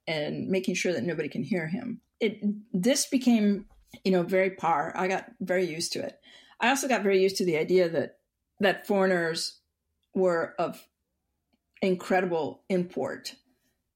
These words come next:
in Cuba, and that Cubans were willing to, to bend, uh,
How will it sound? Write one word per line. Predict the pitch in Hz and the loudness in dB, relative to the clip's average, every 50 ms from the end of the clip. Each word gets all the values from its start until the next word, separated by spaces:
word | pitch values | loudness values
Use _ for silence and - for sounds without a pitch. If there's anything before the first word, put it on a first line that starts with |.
| _ | _
in | 185 160 147 | -6 -6 -4
Cuba, | - - 185 180 175 151 - - | -2 -2 0 0 0 0 -2 -2
and | 175 175 | -2 -4
that | 165 160 - - | -4 -6 -8 -6
Cubans | - 233 208 208 190 185 170 - | -4 -2 0 2 2 0 0 0
were | 190 185 170 165 165 | 0 2 2 2 2
willing | 165 175 185 190 185 175 165 165 | 2 2 2 2 2 0 0 -2
to, | - - 170 170 151 143 - - _ _ | -2 -2 -2 -2 -2 -4 -6 -10 _ _
to | - 175 | -4 -4
bend, | 170 175 190 170 175 175 180 147 117 131 185 185 - _ _ _ _ _ _ _ _ _ _ - | -2 -2 -2 -2 -2 -2 -2 -2 -4 -4 -4 -6 -8 _ _ _ _ _ _ _ _ _ _ -8
uh, | 151 143 - - 90 - | -8 -6 -6 -6 -8 -10